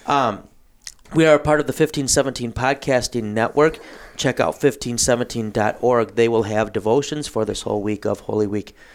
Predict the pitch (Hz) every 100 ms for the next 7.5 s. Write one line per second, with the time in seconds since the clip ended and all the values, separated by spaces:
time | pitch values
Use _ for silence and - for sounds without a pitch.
0 | - - _ _ - 123 110 - 113 117
1 | 120 120 107 90 - - - - 123 104
2 | - - - 123 120 107 - 113 110 104
3 | - 104 - 107 107 104 101 - 117 -
4 | 113 - 95 - _ _ _ _ _ _
5 | _ - - 139 139 170 - - 110 98
6 | 117 110 104 98 101 98 - 104 101 107
7 | - 107 98 98